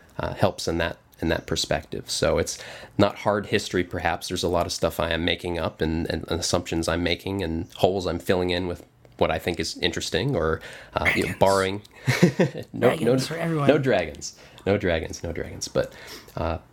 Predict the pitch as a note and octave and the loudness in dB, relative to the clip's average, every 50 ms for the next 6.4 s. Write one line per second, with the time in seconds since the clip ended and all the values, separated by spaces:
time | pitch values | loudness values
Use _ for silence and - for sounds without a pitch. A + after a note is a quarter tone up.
0 | - - - - - - - - - - G2 F#2 F#2 - G#2 G2+ G2 F#2 F#2 F2+ | -20 -20 -20 -20 -20 -20 -20 0 2 4 4 6 4 4 4 2 2 2 0 -2
1 | - - - - - - - - B2+ - - D3+ C3 - D#3+ C3+ - - - - | -2 -8 -12 -14 -18 -4 0 0 2 4 2 2 2 2 0 0 0 -6 -16 -20
2 | - - - - - - - D2+ D2 D2+ D#2 D2 C#2+ C2+ - - - - - - | -20 -20 -20 -20 -12 -2 0 2 2 2 2 0 0 -2 -4 -6 -10 -8 -6 -4
3 | - - - - - - - B3+ A3+ G#3+ F#3+ D#3+ - - D3+ C3+ B2 A#2 A2 G#2+ | -4 -4 -4 -4 -2 0 2 2 2 2 2 0 -2 -2 -2 -2 -4 -6 -10 -12
4 | - - - - - - - - - _ _ _ _ F#2+ F#2+ F#2+ G2 F#2 F#2+ F2 | -14 -16 -18 -18 -18 -20 -20 -20 -20 _ _ _ _ 2 4 4 2 2 -2 -4
5 | F2+ E2+ E2+ D#2+ - - - - D#2+ D#2+ - - - - - - - - - - | -2 -2 -2 -2 -2 -4 -4 -6 -6 -6 -8 -10 -12 -12 -14 -16 -18 -18 -18 -6
6 | - - F#2 E2+ E2+ E2+ E2+ | 0 2 4 4 4 2 0